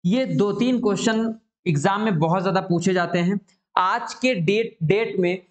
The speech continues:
ये भारतीय संविधान यानी fundamental rights की मैंने summary और कुछ important जो facts थे वो हमने बताए। कल के date में fundamental rights पे जितना बड़ा lecture हो सकेगा हम बनाएंगे।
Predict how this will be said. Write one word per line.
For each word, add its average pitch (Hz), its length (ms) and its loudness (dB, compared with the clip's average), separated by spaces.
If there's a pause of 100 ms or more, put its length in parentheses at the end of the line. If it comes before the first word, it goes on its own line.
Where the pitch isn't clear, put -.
(160)
ये 196 140 2
भारतीय 180 460 -2
संविधान 202 560 -2
यानी 214 180 -2
fundamental 208 1000 -2
rights 185 280 -2
की 208 100 -4
मैंने 185 260 0
summary 185 640 -2 (160)
और 180 140 2
कुछ 233 300 -2
important 180 680 0
जो 190 100 0
facts 175 480 -2
थे 196 40 2
वो 180 120 2
हमने 170 240 2
बताए। 165 400 0 (300)
कल 254 260 0
के 247 160 2
date 180 340 0
में 175 200 0 (260)
fundamental 214 680 0
rights 180 280 -2
पे 185 140 0
जितना 190 520 0
बड़ा 196 240 0
lecture 185 300 -2
हो 175 140 0
सकेगा 175 340 0
हम 165 140 -2
बनाएंगे। 165 500 0